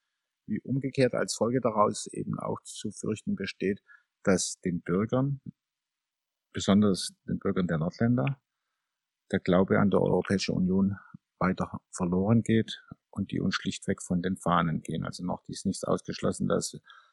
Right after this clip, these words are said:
es eben populistische, äh, Strömungen nicht nur in Italien gibt, eben durch Lega Nord, und,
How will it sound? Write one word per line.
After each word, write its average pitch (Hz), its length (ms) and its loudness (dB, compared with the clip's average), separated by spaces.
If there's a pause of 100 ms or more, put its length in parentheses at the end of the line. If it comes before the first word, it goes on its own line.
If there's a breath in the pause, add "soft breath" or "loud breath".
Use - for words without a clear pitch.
(360 soft breath)
es - 240 0
eben - 220 -4
populistische, 95 1200 0
äh, - 120 -6
Strömungen 95 480 2
nicht 104 240 4
nur 101 120 4
in - 120 -4
Italien 113 640 2
gibt, - 360 -2
eben - 260 -8
durch - 200 -10
Lega - 280 -4
Nord, 101 420 -4
und, - 180 -8